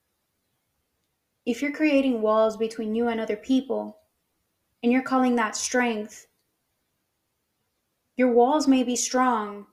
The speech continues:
but you're also not letting yourself out, and you're not attracting to your experience and to you the kind of people that you want. You're attracting to you the kind of people that you already are. So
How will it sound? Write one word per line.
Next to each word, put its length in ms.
but 500
you're 180
also 240
not 220
letting 240
yourself 420
out, 420
and 140
you're 100
not 180
attracting 540
to 120
your 220
experience 680
and 160
to 160
you 480
the 60
kind 180
of 80
people 240
that 140
you 100
want. 340
You're 140
attracting 520
to 140
you 600
the 80
kind 180
of 80
people 480
that 200
you 200
already 340
are. 320
So 460